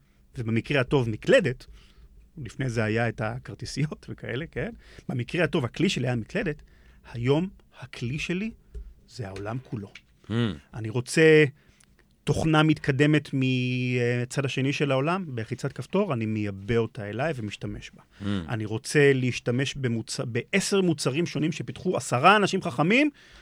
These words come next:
Speaker 1: עשרה מוצרים שונים, אני מביא אותם אליי, מערבב אותם ביחד ויוצר שירות חדש.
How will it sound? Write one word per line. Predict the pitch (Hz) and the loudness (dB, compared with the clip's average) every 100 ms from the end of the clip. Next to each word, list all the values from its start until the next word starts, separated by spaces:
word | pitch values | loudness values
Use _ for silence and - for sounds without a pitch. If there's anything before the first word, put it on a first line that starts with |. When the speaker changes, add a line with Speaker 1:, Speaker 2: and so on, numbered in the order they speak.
| - _ - | -20 _ -14
Speaker 1:
עשרה | 123 147 185 202 | -2 0 4 4
מוצרים | 175 180 185 | 4 4 2
שונים, | 202 185 262 320 269 - | 4 4 4 2 0 -6
אני | 131 117 | -6 -4
מביא | 110 104 113 107 | -4 -6 -6 -4
אותם | 160 143 | 0 2
אליי, | 127 160 | 4 6
מערבב | 175 120 107 113 160 | 6 2 0 2 2
אותם | 156 139 117 | 2 -2 0
ביחד | 117 175 214 | 0 0 -2
ויוצר | 120 104 - 156 160 _ _ - | -2 -6 2 2 2 _ _ -12
שירות | - - 120 107 135 - | -6 0 0 2 0 -2
חדש. | - - - - | -8 -12 -16 -20